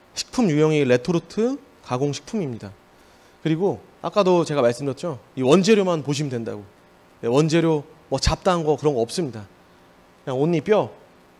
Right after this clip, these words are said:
예. 그리고 여기 보시면 이제 한우 뼈 중에서도 한우 반골 오십 퍼센트, 한우 모든 뼈 오십 퍼센트라고 하는데 이게 얼마나 또 놀라운 일인지 이따가 제가 설명드릴게요.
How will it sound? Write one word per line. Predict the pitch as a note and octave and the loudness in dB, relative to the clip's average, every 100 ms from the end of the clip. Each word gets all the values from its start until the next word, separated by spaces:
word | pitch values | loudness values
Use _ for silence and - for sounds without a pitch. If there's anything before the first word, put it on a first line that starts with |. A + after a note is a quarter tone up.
| _ _ - | _ _ -14
예. | G#2+ G2 _ _ _ - _ - | -14 -16 _ _ _ -20 _ -6
그리고 | D3+ D3 C#3+ | -2 4 4
여기 | D#3+ | 4
보시면 | D#3 D#3 E3+ E3+ C#3 | 0 -2 -2 -2 -2
이제 | C3+ C3+ | -2 0
한우 | D#3+ A#3 A3+ | 0 0 2
뼈 | B3 | 0
중에서도 | A3 B3 A3 G#3+ F#3 F3+ | 0 0 0 0 2 2
한우 | G#3 C#4+ | 2 2
반골 | B3+ - D#3+ E3+ F3+ | 0 0 0 2 4
오십 | D3+ C#3 - | 4 2 -2
퍼센트, | D#3+ D3+ - B3 D#4+ - - - | -6 -4 -2 -2 -2 -10 -20 -20
한우 | - B3+ C4+ G#3 | -4 0 2 4
모든 | D3 E3+ F3+ | 4 2 2
뼈 | F#3 E3 C3 - - - - - - - _ _ | 2 2 0 -6 -20 -20 -20 -20 -20 -20 _ _
오십 | D3+ G3 - | 2 2 2
퍼센트라고 | G#3 G3 G3+ F3+ | 0 0 0 0
하는데 | E3 D3+ F3+ D3 G2+ G#2 _ _ _ - | 0 0 0 -2 -4 -12 _ _ _ -4
이게 | D3 D#3+ G#3 | 0 4 6
얼마나 | F#3 C3+ E3+ E3+ D#3 | 8 6 6 4 2
또 | D3 D#3 | 0 2
놀라운 | C3+ D#3 D#3+ C3+ | 4 4 4 0
일인지 | A#2+ A2+ B2 A#2+ G#2+ A#2 | -4 -8 -8 -10 -10 -14
이따가 | B2+ A#2+ C#3+ B2+ | -14 -6 -4 -4
제가 | A2 | -6
설명드릴게요. | C#3 D#3+ C3+ A2+ G#2 G#2+ | -6 -4 -4 -8 -10 -10